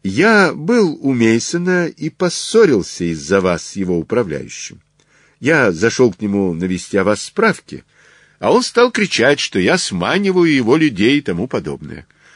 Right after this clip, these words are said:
Но я и не выдержал. Если вы хотите держать хороших работников,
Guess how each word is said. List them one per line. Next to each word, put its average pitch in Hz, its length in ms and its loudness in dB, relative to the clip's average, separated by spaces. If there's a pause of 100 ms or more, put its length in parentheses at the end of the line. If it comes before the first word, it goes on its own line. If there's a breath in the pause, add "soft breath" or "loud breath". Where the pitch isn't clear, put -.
(340 soft breath)
Но 196 160 2
я 127 280 2
и 175 80 2
не 190 120 -2
выдержал. 127 580 -4
Если 123 400 0
вы 95 140 0
хотите 107 460 -2
держать 92 580 -2
хороших 95 580 -2
работников, 87 760 -6